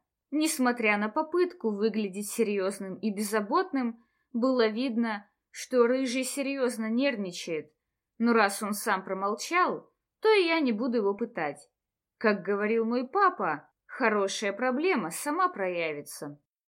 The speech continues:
«Это все, что я сумел добыть». Оказывается, уже сегодня будет так называемый семейный вечер в нашу честь.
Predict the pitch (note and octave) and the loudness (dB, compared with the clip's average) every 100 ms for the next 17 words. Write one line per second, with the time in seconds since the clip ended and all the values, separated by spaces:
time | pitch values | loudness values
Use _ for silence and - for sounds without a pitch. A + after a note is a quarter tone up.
0 | _ _ G#4+ A4 D#4+ - - C4 C#4 E4 | _ _ 4 4 4 0 -2 0 0 -2
1 | - - G#3+ G3 - A3+ G#3 G3 G3 A#3+ | -6 -2 2 2 2 -2 0 0 2 2
2 | G#3 E3+ - - _ _ _ - G#3+ G#3+ | 2 -2 -6 -20 _ _ _ -4 0 2
3 | G#3+ G3+ G3+ G#3+ F#3+ F#3 - F#3+ E3+ - | 4 4 4 2 2 0 0 -2 -2 -4
4 | B3 A#3 C4 D#4 C4 D4+ A3+ F3+ F3+ F3 | -2 0 0 0 2 6 6 4 -4 -2
5 | F3+ F#3 G3 A3 A3 A3+ A#3+ G3+ D4+ C4+ | -4 -2 -2 0 0 2 0 2 2 2
6 | E3+ E3+ - C#4 A#3 F3 F3+ F#3 C4+ D#4+ | -2 -6 -2 0 0 0 -4 -4 -4 -4
7 | G#3 F3 F3+ E3 - A3+ - C#4 D#3+ - | -6 -6 -6 -6 -6 -10 -6 -2 -4 -6
8 | - | -18